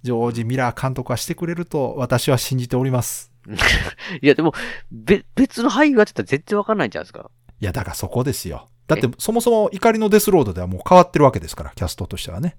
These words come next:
Speaker 2: うん。
Speaker 1: メル・ギブソンじゃないわけですから。
Speaker 2: <laughs> メル・ギブソンやったらちょっと渋いですけど。
Speaker 1: うん。
Speaker 2: いや。
Speaker 1: まあ、何かしらね、その、本人が出てこなくてもいいんで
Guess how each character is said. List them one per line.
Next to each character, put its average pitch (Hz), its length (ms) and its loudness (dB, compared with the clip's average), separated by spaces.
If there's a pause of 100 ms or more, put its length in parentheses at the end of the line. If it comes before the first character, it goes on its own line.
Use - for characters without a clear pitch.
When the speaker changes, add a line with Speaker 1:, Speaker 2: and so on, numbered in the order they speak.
(120)
Speaker 2:
う 85 60 -18
ん。 82 420 -18 (440)
Speaker 1:
メ 107 160 2
ル・ 113 80 4
ギ 120 120 2
ブ 113 120 2
ソ - 80 -2
ン 82 40 -4
じ 82 60 -8
ゃ 78 60 -10
な 85 80 -4
い - 20 4
わ 110 80 8
け 208 60 6
で - 80 6
す - 140 8
か 254 40 2
ら。 - 60 2
Speaker 2:
<laughs> - 20 -10
メ - 0 -
ル・ - 0 -
ギ - 40 -12
ブ - 40 -10
ソ - 180 0
ン 151 60 -2
や 127 60 2
っ - 20 -2
た - 120 -4
ら 104 40 -4
ち - 80 -2
ょ 143 40 0
っ 120 40 -2
と - 60 -18
渋 98 100 -8
い 92 60 -4
で 87 40 -4
す 85 100 -6
け 80 60 -6
ど。 76 80 -6
Speaker 1:
う 73 40 -8
ん。 73 140 -14 (1120)
Speaker 2:
い - 80 -10
や。 113 80 -4 (1000)
Speaker 1:
ま 156 100 4
あ、 - 20 6
何 208 180 6
か 226 100 0
し - 80 0
ら 220 100 2
ね、 220 80 -4
そ 214 100 0
の、 - 160 -4 (480)
本 240 240 0
人 147 100 -4
が 107 80 -4
出 127 140 -2
て 156 80 0
こ 160 100 0
な 143 80 4
く - 80 -10
て 117 80 -2
も 101 80 -4
い 113 60 -2
い 110 40 -2
ん 101 60 -4
で 117 320 0